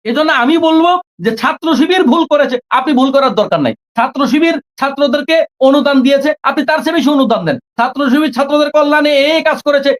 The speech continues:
আপনি তার চেয়ে বেশি কিছু করেন। ছাত্র শিবির এই ঈদকে কেন্দ্র করে মেজবানির আয়োজন করেছে, আপনি তার চেয়ে বড় অনুষ্ঠান করেন না। আপনি ভালো ভালো আদর্শগুলো আপনি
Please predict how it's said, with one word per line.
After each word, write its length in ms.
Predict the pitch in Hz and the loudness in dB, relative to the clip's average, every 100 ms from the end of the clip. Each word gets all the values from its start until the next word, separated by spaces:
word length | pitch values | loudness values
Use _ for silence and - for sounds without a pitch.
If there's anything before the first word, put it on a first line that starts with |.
| - | -2
আপনি 220 | 285 311 | -4 0
তার 140 | 294 | -2
চেয়ে 180 | 302 339 | 0 0
বেশি 180 | 302 285 | 0 0
কিছু 180 | 269 269 | 0 0
করেন। 240 | 226 156 | -2 -2
ছাত্র 520 | - _ 262 233 294 | -6 _ -4 -2 -2
শিবির 300 | 233 320 330 - _ | 0 2 0 -2 _
এই 120 | 277 269 262 277 | 0 0 0 0
ঈদকে 240 | 277 320 | 0 -2
কেন্দ্র 320 | 311 311 285 | -2 0 0
করে 260 | 285 311 320 - 208 | 2 2 2 0 -2
মেজবানির 460 | 247 247 294 285 | 0 0 0 2
আয়োজন 300 | 294 285 277 | 2 0 0
করেছে, 380 | 277 311 311 294 - - | 0 0 0 -4 -4 -4
আপনি 340 | 262 - 359 | -4 -2 -4
তার 140 | - 302 | -2 -2
চেয়ে 200 | 330 330 | 0 2
বড় 160 | 311 | 2
অনুষ্ঠান 400 | 311 302 247 285 | 2 0 -2 -4
করেন 240 | 262 185 165 | -2 -2 -4
না। 100 | 120 _ - | -6 _ -6
আপনি 320 | 233 302 165 - | -2 -2 -4 -6
ভালো 240 | 160 262 | -2 2
ভালো 180 | 330 320 | 2 4
আদর্শগুলো 640 | 302 277 277 294 311 277 - _ | 2 0 0 0 2 2 0 _
আপনি 280 | 208 226 | -4 -2